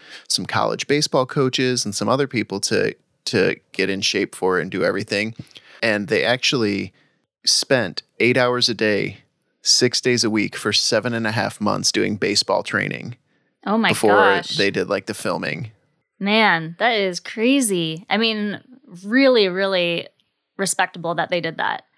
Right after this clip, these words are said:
Speaker 2: to make this
Speaker 1: Yeah.
Speaker 2: movie as accurate as it is. I mean, accurate in the sense that they're actually playing baseball.
Speaker 1: Right.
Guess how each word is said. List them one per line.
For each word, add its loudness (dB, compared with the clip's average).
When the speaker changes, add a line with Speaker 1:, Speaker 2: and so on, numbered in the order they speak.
Speaker 2:
to 0
make 2
this 4
Speaker 1:
Yeah. -2
Speaker 2:
movie -2
as -4
accurate -4
as -8
it -8
is. -8
I 2
mean, 0
accurate 0
in -8
the -4
sense -4
that -4
they're 6
actually -2
playing -4
baseball. -6
Speaker 1:
Right. 2